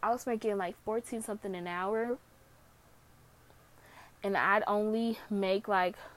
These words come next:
so I only made, like, a hundred and ten dollars or something around that a day before taxes,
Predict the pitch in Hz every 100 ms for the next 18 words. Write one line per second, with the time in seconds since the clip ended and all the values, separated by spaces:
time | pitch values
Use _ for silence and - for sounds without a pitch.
0 | - - - - - 196 - 202 202 214
1 | 214 208 202 180 180 202 214 214 196 196
2 | 214 202 185 185 180 - - - - -
3 | 185 180 175 170 175 - - - - -
4 | - - - 233 240 220 214 202 202 190
5 | 185 185 202 - 185 175 175 202 214 -
6 | - 190 214 - 202 208 - 220 233 -
7 | 262 269